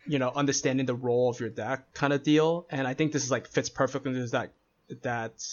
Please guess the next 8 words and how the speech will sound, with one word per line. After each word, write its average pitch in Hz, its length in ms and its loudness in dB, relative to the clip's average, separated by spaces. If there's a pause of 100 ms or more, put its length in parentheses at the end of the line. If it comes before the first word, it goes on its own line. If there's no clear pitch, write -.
(220)
Magic 131 380 -2
theory 127 240 -2
or 113 80 -2
texture 127 480 0
of 117 200 -8
games 120 460 -4
where, 117 260 -4
like, 113 360 -6